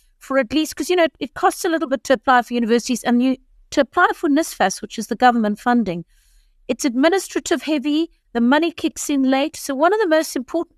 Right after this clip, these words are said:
and if they don't get into res, they've got to get into private accommodation, and they need, you know, somebody has to,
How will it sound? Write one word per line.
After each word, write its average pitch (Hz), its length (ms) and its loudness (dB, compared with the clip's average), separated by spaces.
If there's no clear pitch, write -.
and - 120 4
if 269 120 -2
they 247 120 2
don't 269 280 2
get 294 180 -2
into 277 240 -2
res, 254 340 -2
they've 240 180 -4
got 240 120 0
to 220 80 -4
get 233 160 -2
into 220 420 -2
private 285 320 2
accommodation, 262 800 -2
and 226 140 -4
they 226 120 -4
need, 269 460 -2
you 285 80 0
know, 254 80 4
somebody 339 380 0
has 302 120 2
to, - 100 -10